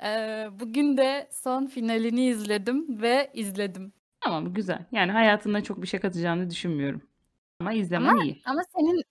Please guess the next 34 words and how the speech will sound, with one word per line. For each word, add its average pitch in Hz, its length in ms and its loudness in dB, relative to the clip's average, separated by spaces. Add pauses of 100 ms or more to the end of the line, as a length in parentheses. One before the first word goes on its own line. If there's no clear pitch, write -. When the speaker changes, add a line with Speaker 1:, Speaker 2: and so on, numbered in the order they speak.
(100)
Speaker 1:
eee, 233 220 2
dediklerini 262 460 2
anlayabileceğim 247 640 4
yani. 185 280 -4
Terzi 226 360 2
izlemek 254 440 0
benim 226 180 -2
hiç - 220 -6
planımda 208 460 -4
yoktu. 240 340 0 (340)
Terzi 247 340 2
ilk 349 180 -8
çıktığında 285 500 -4
bence 269 240 4
P 277 280 0
R'ını 285 200 -2
çok 294 240 -8
yapmadılar 262 380 -2
ama 453 120 -6
şu - 180 -2
an 339 140 2
daha 392 100 2
çok - 180 -8
karşıma 185 360 -6
çıkıyor. 175 400 -6 (140)
Daha 233 200 -2
çok 226 240 -12
böyle 180 360 -4
Speaker 2:
Böyle, 294 560 2 (120)
eee, 185 360 2
Terzi 247 460 10
Netflix 254 520 8
için, 254 320 8
eee, 190 140 2